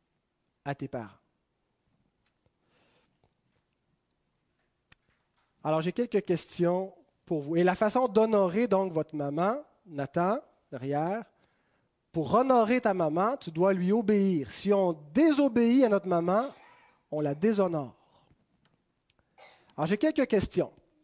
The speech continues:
Et si les enfants ont trop de difficultés, les parents vont aider. Combien, quand Moïse est, est redescendu du, du mont Sinaï avec la loi,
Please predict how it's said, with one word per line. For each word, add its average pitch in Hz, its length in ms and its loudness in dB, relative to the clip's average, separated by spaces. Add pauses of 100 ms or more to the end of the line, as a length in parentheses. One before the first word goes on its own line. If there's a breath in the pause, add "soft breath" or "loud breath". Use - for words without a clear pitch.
(640)
Et 147 180 -6
si 175 180 -8
les 165 120 0
enfants 170 260 0
ont - 20 -6
trop 175 140 -6
de 160 60 -10
difficultés, 202 720 -2
les 160 120 -4
parents 156 280 -4
vont 160 160 -6
aider. 120 260 -12 (2250)
Combien, 233 680 2 (720)
quand 185 180 0
Moïse 208 400 0
est, 156 300 2
est 147 80 -8
redescendu 180 680 -2
du, 156 380 -8
du 143 140 -12
mont 196 200 0
Sinaï 185 720 0
avec 131 300 -6
la 160 160 0
loi, 147 280 -4